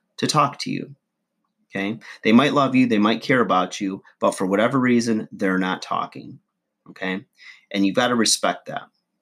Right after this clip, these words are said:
And the best thing you can do is to move on with your life. I'm not saying don't love them or hate them or anything.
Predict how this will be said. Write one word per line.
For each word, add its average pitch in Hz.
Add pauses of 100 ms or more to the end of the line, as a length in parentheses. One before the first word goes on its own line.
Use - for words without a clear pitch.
(540)
And 101
the 92
best 139
thing 143
you 120
can 98
do 95 (440)
is -
to 98 (400)
move 98
on 117
with 110
your 120
life. 131 (320)
I'm 104
not 131
saying 117
don't 82
love 117
them 117
or 87
hate 120
them 117
or 98
anything. 113